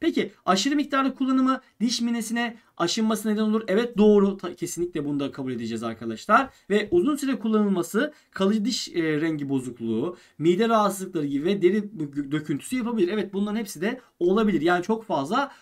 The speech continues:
kullanmamak yani günde iki defa diyoruz belki de ve az kullanmak önemli. Ya bu sefer de hani sağlığımızdan olmayalım arkadaşlar. Cevap da burada hepsi doğru olduğu için E şıkkı olur deriz.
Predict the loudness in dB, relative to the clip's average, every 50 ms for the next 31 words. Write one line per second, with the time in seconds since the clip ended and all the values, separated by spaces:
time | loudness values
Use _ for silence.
0 | _ _ _ -2 0 0 2 4 4 4 2 2 0 0 -2 -2 -4 -6 -6 -4
1 | -4 -4 -2 -2 -2 -4 -2 -2 -4 -2 -2 -2 -4 -2 -2 -2 -2 -2 -2 -4
2 | -6 -6 -6 -6 -6 -6 -6 -2 -2 0 -2 -2 -6 -12 _ -2 -2 -2 0 2
3 | 2 2 0 0 0 0 2 2 0 -2 -4 -6 -8 -8 -8 -6 -6 -4 -4 -4
4 | -4 -6 -8 -12 _ _ -6 -4 -4 -4 -4 -4 -4 -4 -2 -4 -4 -2 0 0
5 | -2 -2 -2 -8 _ _ -6 -4 -4 -4 -4 -2 0 2 2 4 4 2 2 2
6 | 0 2 4 6 8 8 8 10 8 6 6 6 2 0 -2 -4 -4 -6 -6 -8
7 | -4 0 2 2 2 2 -2 -12 -12 _ 2 6 6 6 6 6 4 -2 0 0
8 | 0 0 0 0 -4 -4 -4 -2 0 2 2 2 2 0 -4 -8 -2 2 2 2
9 | 2 0 -4 -10 -8 -4 -2 -2 -2 0 -2 -2 -4 -6 -10 -18 -20 -20 -20